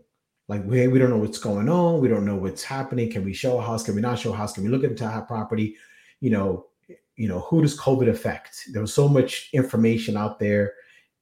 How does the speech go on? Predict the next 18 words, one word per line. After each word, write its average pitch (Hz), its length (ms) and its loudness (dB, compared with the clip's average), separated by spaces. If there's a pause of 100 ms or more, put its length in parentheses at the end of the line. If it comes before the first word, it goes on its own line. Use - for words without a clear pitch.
(120)
uh, 98 260 -4 (100)
or 120 200 6
misinformation, 110 680 2
depending 101 240 -2
on 101 60 -4
how 107 60 0
you 131 60 4
look 131 120 0
at 104 80 4
it, 95 60 -2
that 101 120 0
we 151 80 4
didn't 156 160 2
know 123 100 4
which 117 200 0
way 98 80 -2
to 90 60 -6
go. 76 200 -12